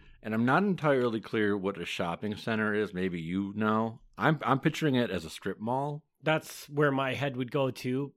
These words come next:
Speaker 1: Okay.
Speaker 2: But then again, what, where, when are we at right now?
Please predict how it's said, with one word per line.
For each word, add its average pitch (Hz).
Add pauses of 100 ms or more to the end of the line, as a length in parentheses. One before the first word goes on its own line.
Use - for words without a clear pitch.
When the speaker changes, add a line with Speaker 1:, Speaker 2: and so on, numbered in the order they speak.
Speaker 1:
Okay. 117
Speaker 2:
But 139
then 147
again, 135
what, 135
where, 143
when 135
are 131
we 123
at 120
right 131
now? 135